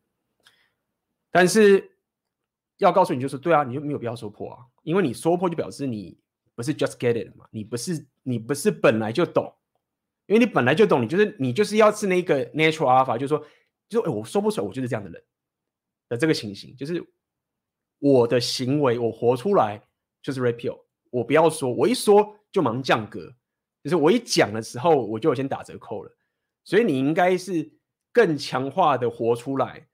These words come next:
但是完全的最小化的去说。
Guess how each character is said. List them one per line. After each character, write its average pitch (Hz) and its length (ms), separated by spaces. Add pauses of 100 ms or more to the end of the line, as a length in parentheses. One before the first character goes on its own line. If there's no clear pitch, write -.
但 156 120
是 175 380 (720)
完 143 240
全 151 280
的 135 100
最 165 180
小 113 160
化 117 220
的 98 100
去 120 160
说。 101 560